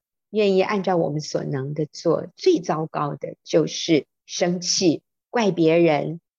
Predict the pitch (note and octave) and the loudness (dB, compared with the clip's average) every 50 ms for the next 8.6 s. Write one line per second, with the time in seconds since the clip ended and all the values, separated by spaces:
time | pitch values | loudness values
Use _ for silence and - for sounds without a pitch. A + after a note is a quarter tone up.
0 | _ - A3 A3+ G3+ F3+ F3 F3 D#3+ D#3+ D3+ D3 D#3+ D#3 E3 E3+ _ _ _ _ | _ -8 0 0 2 4 4 4 4 4 2 0 -2 -4 -6 -8 _ _ _ _
1 | _ _ _ - E3 E3 E3+ E3+ A3+ G#3+ G3 F#3 F3 E3+ E3+ F3 - _ _ _ | _ _ _ -8 -6 -6 -4 0 2 4 4 6 4 4 0 -4 -12 _ _ _
2 | _ _ E3 D3+ C3+ B2 A#2+ - - - _ - D#3+ E3+ F3 E3+ - E3+ E3 D#3+ | _ _ -4 -2 0 -2 -2 -4 -8 -10 _ -2 -2 -2 -2 -2 0 0 0 2
3 | E3+ D#3 D3+ D3+ - - D#3 C3+ C3+ C#3 C#3+ - - - - - D3+ C#3 - C#3 | 2 0 0 -2 -2 -2 0 0 0 0 -2 -2 -4 -10 -8 -6 -6 -4 -2 -2
4 | B2+ B2+ C#3+ C#3+ - _ - E3 D#3 C#3+ C#3 - D#3 C#3 C3+ C#3 - - - - | -2 -2 -2 -4 -4 _ 2 2 2 2 2 0 0 0 0 -2 -6 -8 -6 -2
5 | C3 C3 - - - - _ _ _ _ _ _ _ _ - - A#3 G#3 F3+ D3 | -2 -2 -2 -4 -6 -10 _ _ _ _ _ _ _ _ 0 4 4 4 4 2
6 | C3 - - - - _ _ _ _ _ _ _ - F3+ G3 F3 F3 D#3+ D3+ D3 | 0 -4 -10 -14 -16 _ _ _ _ _ _ _ -4 0 0 2 2 2 0 0
7 | - - - E3+ C#3+ D3 D3+ C#3 C3 A#2+ - D3 C3+ C#3 - - C#3 B2+ C3+ C3 | -2 2 4 4 4 6 2 -2 -2 -4 -2 -2 -2 -2 -2 -2 -2 -2 0 -2
8 | C3 - - - - - - C3 - - - | -2 -2 0 0 2 2 0 -2 -2 -4 -10